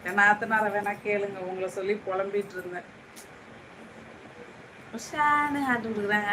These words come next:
அதான், ஏன் இப்படி இழுக்கிறீர்கள்? கார்த்திகா அக்கா, எப்படி இருக்கீங்க அக்கா? வீட்டுல எல்லாரும் நலமா? My aim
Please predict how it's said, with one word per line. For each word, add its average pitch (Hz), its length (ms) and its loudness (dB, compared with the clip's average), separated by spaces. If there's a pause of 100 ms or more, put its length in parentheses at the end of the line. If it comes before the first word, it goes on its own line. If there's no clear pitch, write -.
அதான், 262 240 -2
ஏன் 240 300 0
இப்படி 226 280 -4
இழுக்கிறீர்கள்? 185 720 0 (1160)
கார்த்திகா 202 380 2
அக்கா, 220 140 -2
எப்படி 190 300 0
இருக்கீங்க 196 340 -6
அக்கா? 185 280 0 (1300)
வீட்டுல 214 300 -4
எல்லாரும் 196 360 0
நலமா? 180 380 -2 (3000)
My 185 180 4 (240)
aim 240 180 0